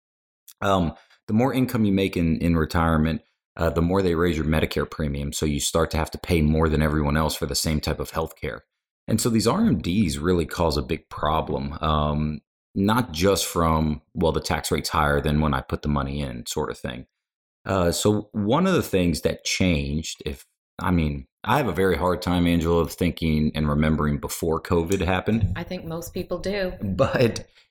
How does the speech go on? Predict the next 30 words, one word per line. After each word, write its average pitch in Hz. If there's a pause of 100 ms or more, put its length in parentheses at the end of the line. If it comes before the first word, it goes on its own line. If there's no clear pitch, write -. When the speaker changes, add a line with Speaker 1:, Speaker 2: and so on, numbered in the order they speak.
(100)
Speaker 1:
if 120
you 123
could 85
go 185
back 95
to 87
last 78
January, 60
so 76
January 80
of -
twenty 78
twenty, 69 (840)
um, 73
of 71
last 78
year, 65 (600)
uh, 82 (640)
you 110
know, 110 (420)
a -
piece 147
of 175
legislation 101
got 73
passed 69
called 76
the -
Secure -
Act, -